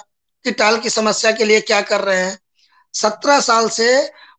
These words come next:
वहां पर पत्र-, प्रतिनिधित्व कर रहे हैं अनंत सिंह जी, तो उनका, उनसे लोगों को सवाल पूछना चाहिए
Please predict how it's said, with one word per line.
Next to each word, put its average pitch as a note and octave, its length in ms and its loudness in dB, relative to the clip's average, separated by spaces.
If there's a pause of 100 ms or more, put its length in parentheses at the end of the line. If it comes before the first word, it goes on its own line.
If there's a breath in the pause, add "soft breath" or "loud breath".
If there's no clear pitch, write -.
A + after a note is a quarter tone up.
वहां F3 380 2
पर G#3+ 320 0
पत्र-, G3+ 640 -8
प्रतिनिधित्व G#3 760 -6
कर A3+ 200 -4
रहे G#3 160 0
हैं G#3 80 0
अनंत G3 280 -4
सिंह F3 240 -10
जी, F#3 140 -6
तो A3 140 -10
उनका, G#3+ 540 -2
उनसे G#3+ 340 -2
लोगों A#3+ 320 0
को C4 220 -8
सवाल A#3 340 0
पूछना A3+ 400 -4
चाहिए G3+ 400 0